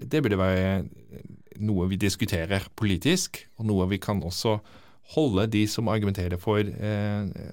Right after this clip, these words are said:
ansvarlig for. Hvis for eksempel, eh, von der Leyen, som er, eh, kommisjonspresidenten, sier at, eh, mitt mål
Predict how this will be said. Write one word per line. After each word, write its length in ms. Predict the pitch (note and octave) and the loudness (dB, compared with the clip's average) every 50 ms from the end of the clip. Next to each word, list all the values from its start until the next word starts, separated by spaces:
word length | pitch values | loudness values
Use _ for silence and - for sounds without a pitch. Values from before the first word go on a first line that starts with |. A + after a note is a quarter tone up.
| - - | -4 -2
ansvarlig 480 | B2 B2 A#2 - D#3 D3+ A2+ F2 E2+ | -2 -2 0 2 2 2 2 2 0
for. 220 | - - D3 D#3+ D3 - - - - - | 2 2 4 4 2 0 -4 -12 -14 -6
Hvis 240 | B2+ B2 B2 A#2+ - | -4 -2 -2 -2 -2
for 160 | - A#2+ G2+ | -2 0 0
eksempel, 540 | G2+ G2 - G2 F#2 F#2 - G2 G2 G2 F#2+ | 0 0 0 0 0 0 0 0 0 2 2
eh, 280 | F#2 F#2+ F#2 F#2 F#2+ F2+ G2 G#2 G2+ - - | 2 2 0 0 0 0 -2 -4 -6 -6 -2
von 140 | - A#2+ G#2 F2 | 0 0 2 2
der 80 | E2+ | 2
Leyen, 260 | F2+ F2 F2 G2 A#2+ | 0 0 0 0 -2
som 140 | C3 - D3 | -2 -2 -2
er, 120 | C#3 B2+ A#2 | -2 0 0
eh, 240 | A#2 A2+ G#2+ G#2 G#2 A#2 A#2 - | -2 -2 -2 -4 -4 -8 -10 -8
kommisjonspresidenten, 1000 | - - A2 - F#2+ F#2+ F#2 - - G#2 F#2 - F#2+ G2 F#2 - - - - A#2+ B2 | -4 -4 -2 0 0 0 0 0 -2 -2 0 0 0 0 0 -2 -2 -4 -4 -4 -4
sier 340 | - - G#2+ G2+ G2 G2+ G2+ | -4 -4 -2 -2 0 0 -2
at, 180 | G2+ - - | -2 -2 -2
eh, 220 | G#2+ G#2+ G#2 G#2 G#2+ - - - - - - - - - - | 0 0 0 0 -2 -4 -10 -18 -20 -20 -20 -20 -20 -6 -2
mitt 240 | A#2 A2+ G#2+ - - | -2 -2 -2 -2 2
mål 260 | F3 E3+ E3+ F3+ F3+ | 4 4 4 4 2